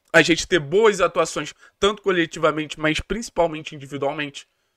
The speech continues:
A gente tem um Canóbio voltando bem, a gente tem uma boa atuação do Zapelli, a gente tem o Pablo fazendo gol, a gente tem uma defesa oferecendo quase nada ali.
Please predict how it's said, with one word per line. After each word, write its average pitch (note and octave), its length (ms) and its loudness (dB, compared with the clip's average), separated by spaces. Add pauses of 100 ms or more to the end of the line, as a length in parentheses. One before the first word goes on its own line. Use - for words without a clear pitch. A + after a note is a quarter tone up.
(320)
A D#3+ 80 0
gente E3 240 0
tem F3 80 6
um D#3+ 80 2
Canóbio D#3+ 340 4
voltando D3+ 400 -2
bem, D3 280 0
a D3 40 2
gente D#3+ 220 -6
tem F3 80 -2
uma D#3+ 120 2
boa D3 180 2
atuação C#3+ 320 -4
do C#3 60 -14
Zapelli, D3+ 340 2
a D3 40 0
gente E3+ 180 -6
tem F3 120 -4
o E3 40 -14
Pablo D3 260 0
fazendo C#3 340 -4
gol, D3 260 -6 (300)
a C#3+ 80 2
gente F3+ 180 4
tem G3 100 4
uma E3+ 120 2
defesa D#3+ 460 2
oferecendo D3 480 4
quase C#3+ 280 0
nada C3 200 -2
ali. E3 200 -2